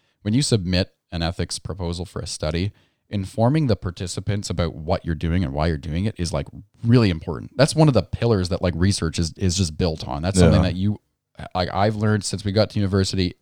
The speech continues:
Speaker 1: everyone should know that. If you don't, you've been living under a rock
Speaker 2: Yeah.
Speaker 1: and you're probably doing unethical stuff, which is not good. This is, like, this is rule number one.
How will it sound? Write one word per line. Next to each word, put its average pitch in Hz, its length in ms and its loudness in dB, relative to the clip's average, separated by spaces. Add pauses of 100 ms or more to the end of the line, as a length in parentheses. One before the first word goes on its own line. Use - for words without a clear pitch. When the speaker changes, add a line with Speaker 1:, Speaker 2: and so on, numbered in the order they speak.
Speaker 1:
everyone 131 280 4
should 98 200 0
know 95 160 2
that. 85 180 0
If 98 140 -8
you 101 80 0
don't, 117 340 4
you've 101 80 -2
been 95 160 0
living 101 240 0
under 90 180 -2
a 85 60 -2
rock 90 400 2 (220)
Speaker 2:
Yeah. 78 260 0
Speaker 1:
and 101 100 -4
you're 98 80 2
probably 101 280 2
doing 101 260 2
unethical 92 440 -2
stuff, 101 360 0 (300)
which 98 120 -4
is 101 100 0
not 107 280 4
good. 95 320 0
This 101 220 0
is, 98 100 -4
like, 90 320 0
this 107 240 0
is 92 160 -4 (140)
rule 120 340 2
number 98 300 0
one. - 280 -12